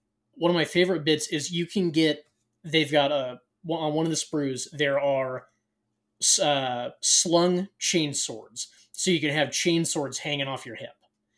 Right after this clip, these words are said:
And I thought that was really cool. I actually used them for what I'm working on now.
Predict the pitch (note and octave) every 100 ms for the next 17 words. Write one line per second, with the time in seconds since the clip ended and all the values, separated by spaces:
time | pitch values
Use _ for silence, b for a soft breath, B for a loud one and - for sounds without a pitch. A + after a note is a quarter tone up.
0 | _ _ - D#3 D#3 E3 F3+ D3+ - C#3+
1 | C3+ - C#3+ B2+ - D3+ C3+ C#3 D3 C3+
2 | D3 D3+ C#3 A2+ C3+ C3 B2 A#2+ - _
3 | _ - - C#3+ C3+ C#3 B2+ B2+ B2+ C#3
4 | B2 A2 A#2 B2+ G#2